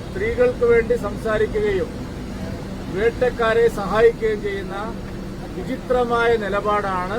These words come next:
സർക്കാർ സ്വീകരിക്കുന്നത്. ആരെയോ രക്ഷിക്കാൻ ഉദ്ദേശിച്ചുകൊണ്ടുള്ള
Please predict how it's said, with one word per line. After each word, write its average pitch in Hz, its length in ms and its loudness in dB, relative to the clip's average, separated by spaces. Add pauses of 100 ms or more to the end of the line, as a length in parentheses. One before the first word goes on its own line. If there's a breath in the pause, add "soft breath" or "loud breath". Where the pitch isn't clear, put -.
(140)
സർക്കാർ 196 280 -6 (120)
സ്വീകരിക്കുന്നത്. 175 600 -4 (1700)
ആരെയോ 254 340 6
രക്ഷിക്കാൻ 247 560 0
ഉദ്ദേശിച്ചുകൊണ്ടുള്ള 202 760 2